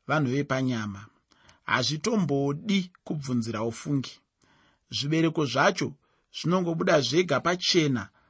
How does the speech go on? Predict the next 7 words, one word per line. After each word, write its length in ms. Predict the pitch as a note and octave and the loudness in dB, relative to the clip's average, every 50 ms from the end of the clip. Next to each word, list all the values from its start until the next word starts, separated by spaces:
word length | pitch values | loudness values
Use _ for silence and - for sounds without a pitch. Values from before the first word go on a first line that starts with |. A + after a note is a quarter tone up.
| _ _ _ _ - | _ _ _ _ -6
pasina 480 | - C3+ B2+ - - E3+ F3+ F#3+ G3 | -4 -2 0 0 0 0 2 2 2
kana 280 | G3 - E3+ D3 C#3 B2+ | 2 2 0 2 0 -2
kuturikira. 680 | B2 A#2 - - C#3+ D3 D3+ C#3+ - D3+ C#3+ C3+ A2+ - - _ _ _ _ _ _ _ _ _ _ - _ _ _ _ _ _ _ _ _ _ - | -4 -6 -6 -4 -4 -4 -4 -6 -4 -4 -4 -4 -4 -8 -12 _ _ _ _ _ _ _ _ _ _ -20 _ _ _ _ _ _ _ _ _ _ -4
Muchechi 720 | A#2+ C3+ C#3+ C#3+ - - - G3+ G#3+ A3+ - - - D3+ | -2 -2 -2 -2 0 2 4 4 4 4 2 -2 -2 -2
zhinji 420 | A2+ A2+ C#3+ F3 F3+ D#3+ C3 C3 | -2 -2 0 0 0 0 2 0
nhasi 320 | A#2+ A#2+ C3 C#3+ - - | 0 0 2 0 0 -2
uno, 500 | - - D#3+ D#3 D#3+ D3+ C3+ B2 A#2 - | -2 0 0 0 0 0 -2 -4 -6 -8